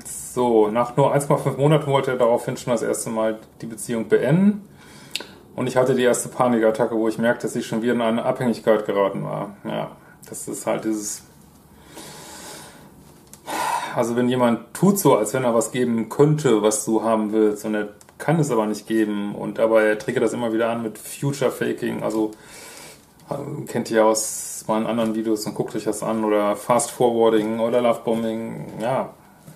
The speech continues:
Ja, da entsteht halt Abhängigkeit. Äh, so, wir blieben zwar zusammen, aber von diesem Tag an folgten zahlreiche Schlussmachversuche seinerseits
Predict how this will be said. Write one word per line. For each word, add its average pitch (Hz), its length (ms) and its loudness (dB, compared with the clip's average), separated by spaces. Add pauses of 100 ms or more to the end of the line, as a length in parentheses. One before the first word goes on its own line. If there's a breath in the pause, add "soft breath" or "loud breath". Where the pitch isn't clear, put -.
(480)
Ja, 104 60 -6 (220)
da 120 60 -6
entsteht 110 320 -6
halt 113 100 -4
Abhängigkeit. 110 600 0 (1500 loud breath)
Äh, 156 840 6 (220 loud breath)
so, 131 720 0
wir 120 80 -2
blieben 147 260 4
zwar 131 200 4
zusammen, 135 360 4
aber 131 120 4
von 123 100 -6
diesem 151 200 4
Tag 139 220 2
an 123 120 -4
folgten 127 320 0
zahlreiche 123 440 4
Schlussmachversuche 120 840 -4
seinerseits 139 840 2